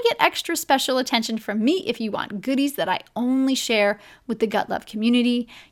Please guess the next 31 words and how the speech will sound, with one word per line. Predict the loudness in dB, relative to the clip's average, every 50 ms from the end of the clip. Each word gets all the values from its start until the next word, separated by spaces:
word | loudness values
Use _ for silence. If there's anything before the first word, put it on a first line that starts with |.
| _
you've | 0 0 0
gotta | 0 0 0 0
join | 0 0 0 0 0 0 0 -2 -4
our | -2 -2 -2
free | -2 -4 -10 -8 -4 -2 0 0 0 -2 -4 _
and | -2 -2 0 0 0
fabulous | 0 2 4 4 4 2 0 0 2 2 0 0 -4 -8 -14 -18 -20 -20 _ _ _ _ _ _ _ -6
mom | -2 0 2 4 6 6 8 8 6 6 4
group | 4 4 2 2 2 0 0
of | 0 2 2 0 0 -2
I | -4 -4
B | -4 -6 -6
Ders. | -2 0 2 4 4 4 4 2 2 -2 -10 -20 -20 _ -6
Just | -4 -4 -4 -4 -2
go | 0 2 2 2
to | 0 -2 -2 -2 -2 -4
Karen | -6 -8 -8 -4 -2 -2 -2 -2 -2
Haley | -4 -6 -4 -4 -2 -2 -4 -4
dot | -6 -6 -8 -8 -8
com | -2 2 2 4 4 2
forward | -2 -2 -2 -2 0 0 -2 -4
slash | -4 0 0 2 2 2 0 -4 -6 _ _ _ _ _
community. | -4 0 2 4 4 4 2 2 0 -4 -6 -6 -6 -6 -8 -8 -8
And | -4 -2 -2 -2
just | -2 -2 -4 -4 -2
remember, | 0 2 4 4 4 4 4 2
with | 0 0 -2 -2 0
both | 0 0 2 2
of | 2
those | 2 2 2 2
links, | 0 -2 -2 -2 -4 -6 -8 -14